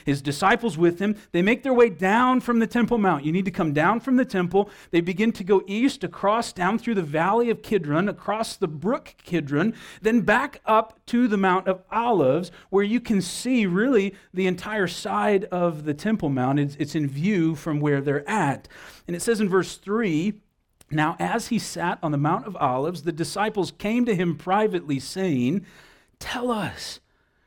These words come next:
when will these things be? And what will be the sign of your coming and of the end of the age?'" So as Jesus here on the Mount of Olives sits down to teach, as was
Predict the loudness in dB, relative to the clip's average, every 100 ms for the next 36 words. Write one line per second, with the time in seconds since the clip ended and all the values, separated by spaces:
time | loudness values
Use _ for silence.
0 | _ _ -4 0 4 4 2 0 -4 -6
1 | -4 -2 -2 -6 -14 -10 -8 -10 -12 _
2 | _ _ _ _ -14 -10 -10 -12 -6 -2
3 | 0 0 -2 -2 -2 -2 -2 0 2 0
4 | -2 -4 -4 -4 -4 0 2 2 0 -6
5 | -10 -2 2 2 0 4 4 2 -4 -6
6 | -12 -18 _ _ _ _ _ _ _ -16
7 | -4 -4 -4 -4 -2 -2 -4 -8 -2 0
8 | 0 0 0 -2 -4 -6 -8 -12 -14 -20
9 | _ _ _ _ -12 -8 -8 -8 -12 -10
10 | -4 -2 -2 -4 -10 -8 -4 -4 -4 -10
11 | -12 -8 -8 -8 -4 -2 -2 -4 -6